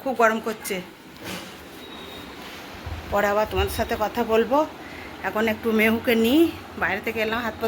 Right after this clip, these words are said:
ধুয়েছি, সব কিছু একটু স্যানিটাইজার নিই। বাবা, ওর বাবা এখন খুব সচেতন, সবসময় স্যানিটাইজার না নিলে বা ওর মেয়েকে কেউ হাত দিতেই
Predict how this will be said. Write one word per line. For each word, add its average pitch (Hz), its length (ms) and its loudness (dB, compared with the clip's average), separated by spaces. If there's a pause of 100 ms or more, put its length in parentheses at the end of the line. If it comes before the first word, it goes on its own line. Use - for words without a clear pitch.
ধুয়েছি, 220 300 -4 (100)
সব 202 160 -4
কিছু 214 180 -8
একটু 233 180 -6
স্যানিটাইজার 220 580 2
নিই। 277 100 0 (440)
বাবা, 202 220 6 (100)
ওর 220 80 4 (100)
বাবা 196 240 6
এখন 233 140 -2 (100)
খুব 254 120 4 (100)
সচেতন, 240 480 0 (460)
সবসময় 233 420 4
স্যানিটাইজার 233 600 4
না 208 140 8
নিলে 226 240 0
বা 202 80 6 (140)
ওর 226 100 4 (800)
মেয়েকে 233 420 4
কেউ 247 220 6
হাত 226 220 2
দিতেই 262 240 2